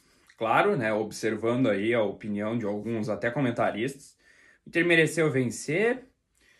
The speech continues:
venceu inclusive a segunda partida, tá? Seguida, um, uma vitória muito importante pra equipe do Internacional,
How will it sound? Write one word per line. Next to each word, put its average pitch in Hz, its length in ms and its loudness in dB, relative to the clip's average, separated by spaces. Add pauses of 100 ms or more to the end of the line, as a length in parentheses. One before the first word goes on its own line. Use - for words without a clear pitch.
(340)
venceu 156 720 4
inclusive 139 540 2
a 135 60 6
segunda 147 580 2
partida, 175 680 2
tá? 135 400 0 (520)
Seguida, 151 720 0 (240)
um, 123 300 -2 (280)
uma 117 380 0
vitória 123 360 2
muito 135 320 0
importante 156 560 0
pra 143 100 -4
equipe 127 280 -4
do 110 80 -10
Internacional, 113 840 -2